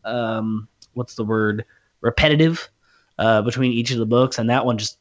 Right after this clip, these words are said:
completely flipped everything on its head, and it kinda revitalized the series for me. So that was a really fun book.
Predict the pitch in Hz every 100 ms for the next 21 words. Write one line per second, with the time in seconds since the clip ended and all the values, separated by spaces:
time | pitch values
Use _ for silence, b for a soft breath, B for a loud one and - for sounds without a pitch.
0 | _ - 110 156 151 156 151 131 - 139
1 | 139 123 120 117 110 107 - 120 113 110
2 | - 123 107 110 110 110 104 104 101 101
3 | 101 - 104 104 - 101 101 104 151 139
4 | 117 110 110 107 98 107 101 101 101